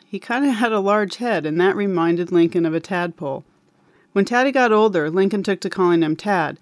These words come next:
but Mary Lincoln called him Taddy for his entire life. Being the youngest child, it's pretty easy to imagine that Tad was a little spoiled.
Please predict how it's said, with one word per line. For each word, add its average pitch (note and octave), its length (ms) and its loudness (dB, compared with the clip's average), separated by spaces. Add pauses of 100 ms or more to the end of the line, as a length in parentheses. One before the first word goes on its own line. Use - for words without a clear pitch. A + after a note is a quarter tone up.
(260)
but F3+ 140 0
Mary B3+ 280 0
Lincoln F#3 420 2
called F3 260 -2
him E3 120 0
Taddy F3 440 0
for E3+ 160 -6
his D#3 120 -6
entire F#3+ 460 -2
life. D#3 380 -6 (1300)
Being A#3+ 200 0
the A3+ 100 0
youngest D4+ 380 2
child, E3+ 440 -2 (140)
it's G#3+ 180 -4
pretty F#4 260 0
easy A#3+ 300 0
to G#3 60 0
imagine F#3+ 420 2
that E3 100 0
Tad F3 280 -4
was E3 140 -4
a E3 60 -2
little C#4 320 -2
spoiled. F#3 680 -4